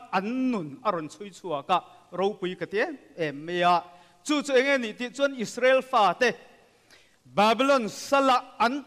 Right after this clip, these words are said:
ta na an ron chua hlim khan. Nam dang ne nan lo in pol tua sala an tang to sia sala tangin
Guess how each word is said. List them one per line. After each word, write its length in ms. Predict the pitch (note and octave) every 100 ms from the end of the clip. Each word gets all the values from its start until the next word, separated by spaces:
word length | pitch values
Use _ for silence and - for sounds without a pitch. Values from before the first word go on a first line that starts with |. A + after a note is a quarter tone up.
| -
ta 240 | G#3+ F#3+
na 100 | A3 A#3 G#3+
an 220 | G#3 B3+
ron 200 | G#3 D#3
chua 340 | - F#3+ G3 -
hlim 260 | E3+ D3 D3
khan. 480 | - G#3 A3+ B3 A3+ - _ _ _ _ _ _ _ _ F#3+
Nam 260 | C4 C#4+
dang 220 | B3 C4
ne 140 | C4 A3
nan 200 | B3 C#4
lo 100 | C4+
in 140 | G#3+
pol 280 | - G#3 G3+ A#3+
tua 200 | C4+ B3
sala 380 | - A3 C4 A#3
an 200 | B3 B3
tang 300 | G#3 A#3 B3+
to 160 | G3+ A3
sia 240 | - B3+
sala 300 | - B3+ B3+
tangin 280 | B3 A3+